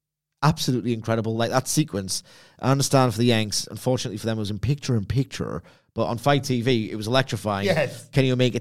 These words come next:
Speaker 1: teased and teased and teased, needing to hit that tag for his health and the, the status of the match, which puts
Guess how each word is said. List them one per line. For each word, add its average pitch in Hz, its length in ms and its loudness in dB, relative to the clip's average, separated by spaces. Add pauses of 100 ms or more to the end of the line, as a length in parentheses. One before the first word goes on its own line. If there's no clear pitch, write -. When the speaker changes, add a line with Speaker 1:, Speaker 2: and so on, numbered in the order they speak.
(120)
Speaker 1:
teased 143 640 2
and 123 220 -8
teased 139 480 0
and 113 240 -8
teased, 127 480 0 (260)
needing 139 600 2
to 92 60 -8
hit 117 120 -2
that 104 220 -2
tag 95 300 0 (280)
for - 100 -2
his 95 140 -2 (140)
health 139 640 2
and 120 260 2
the, 113 140 -2 (300)
the 101 60 -10
status 107 400 2
of 92 60 -8
the 104 80 0
match, 101 340 -2 (240)
which 147 160 -2
puts - 240 0